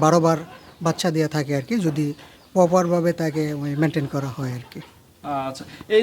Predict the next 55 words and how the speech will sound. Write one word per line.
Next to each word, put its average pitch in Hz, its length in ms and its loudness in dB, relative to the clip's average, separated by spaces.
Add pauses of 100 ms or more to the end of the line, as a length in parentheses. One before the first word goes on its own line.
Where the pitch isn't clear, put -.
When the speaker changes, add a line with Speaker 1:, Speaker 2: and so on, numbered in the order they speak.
Speaker 2:
ছাগলগুলা, 208 520 10
আহ, 190 420 6
কতদিন 208 360 4
পর 208 140 8 (100)
পর 196 180 10
বাচ্চা 180 240 6
দিয়ে 170 160 8
থাকে? 156 180 4 (420)
Speaker 1:
এইগুলা 196 360 -2 (100)
আপনার, 214 340 -2
আহ, 160 100 -2 (140)
চোদ্দ 226 180 4 (120)
মাসে 220 200 4
দুইবার 190 260 2
বাচ্চা 160 320 -2
দেয় 135 160 -10
আর - 120 -16
কি। - 60 -16 (420)
Speaker 2:
চোদ্দ 208 220 0 (120)
মাসে 240 260 10
দুইবার 220 220 12
বাচ্চা 180 160 6
দিয়ে 147 120 -16
থাকে? 156 140 -8
Speaker 1:
জি, 156 160 -6
জি। 135 140 -16
Speaker 2:
তাহলে 196 200 -8
আমরা 202 160 -14
বলতে 202 200 -8
পারি 208 120 2 (100)
সাত 196 140 8 (120)
মাস 202 120 10 (120)
অন্তর 185 320 6
অন্তর 214 300 8
বাচ্চা 185 280 8
দিয়ে 143 160 8
থাকে? 131 160 -4 (140)
Speaker 1:
জি, 180 80 -2 (100)
জি, 143 80 -6 (120)
জি। 147 60 -10 (360)
Speaker 2:
আফ্রিকার 262 420 4
বয়ার 208 240 12
ছাগলটা 220 360 6
একসাথে - 320 2
কয়টা 226 240 6
বাচ্চা 147 200 4
দিয়ে 120 140 -2
থাকে? - 160 -14 (340)
Speaker 1:
এইটা 196 200 -2 (100)
আপনার 220 360 2 (160)
দুইটা 185 220 4 (100)
দেয় 143 180 0
আর 131 100 -10
কি, 208 60 -4 (120)
সর্বোচ্চ 196 300 4